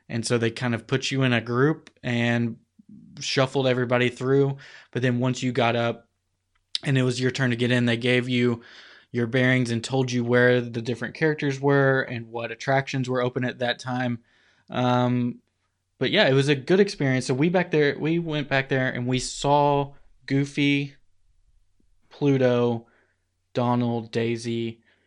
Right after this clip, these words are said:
and they said Mickey and Minnie were coming out later, but we didn't see them. And then we met with Daisy, right?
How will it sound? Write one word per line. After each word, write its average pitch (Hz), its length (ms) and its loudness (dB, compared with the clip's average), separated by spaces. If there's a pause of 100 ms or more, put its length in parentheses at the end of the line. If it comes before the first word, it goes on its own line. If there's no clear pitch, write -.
(140)
and 123 100 -2
they 123 60 2
said 185 280 2
Mickey 143 280 2
and 123 100 2
Minnie 123 180 2
were 117 100 -2
coming 117 260 -2
out 110 140 -2
later, 117 200 0
but 117 160 -4
we 117 100 -2
didn't 113 240 -4
see 117 180 -6
them. 110 260 -6 (200)
And 120 120 0
then 123 80 2
we 120 120 2
met 127 340 4
with 117 220 -6
Daisy, 113 520 -8 (280)
right? 123 280 -4